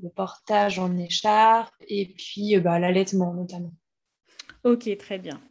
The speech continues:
Speaker 2: Alors, pour, euh, pour commencer, euh, euh, il me semble, Julie, donc, que, euh, que, euh, tu as un métier qui est en rapport avec, euh, tout ça, donc que c'est pas,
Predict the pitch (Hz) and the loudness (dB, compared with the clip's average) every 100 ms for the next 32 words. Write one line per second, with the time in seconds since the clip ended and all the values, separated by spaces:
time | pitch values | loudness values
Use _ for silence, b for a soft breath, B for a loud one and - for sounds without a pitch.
0 | _ 247 254 165 156 - _ - 262 254 | _ 0 2 0 -4 -10 _ -4 0 4
1 | 233 220 214 214 214 240 233 247 240 233 | 4 6 6 6 2 -2 2 4 4 2
2 | 226 - 262 294 269 196 185 180 180 180 | -4 -2 2 2 2 0 -2 -6 -8 -12
3 | b b b - 196 190 185 180 175 175 | b b b -6 -2 -2 -2 -2 -4 -6
4 | 170 170 170 175 175 - 190 185 233 240 | -6 -8 -6 -6 -6 -4 -4 0 4 6
5 | 202 196 196 233 214 214 214 202 185 180 | 4 2 2 2 4 2 0 -4 -2 -2
6 | 170 175 175 - 190 180 175 170 170 165 | -4 -4 -8 -4 -2 0 0 -2 -2 -4
7 | 170 - - 196 190 185 180 180 196 196 | -6 -10 -4 0 2 4 4 2 2 0
8 | 233 226 196 175 170 190 196 233 220 185 | 0 2 2 2 2 0 4 6 6 6
9 | 160 - _ 202 196 196 202 202 202 180 | -2 -8 _ 2 2 4 2 2 -4 -4
10 | 180 180 - 202 190 180 175 - 185 - | -4 -4 -2 -2 -2 -6 -10 -4 -4 2
11 | 208 208 208 | 2 4 2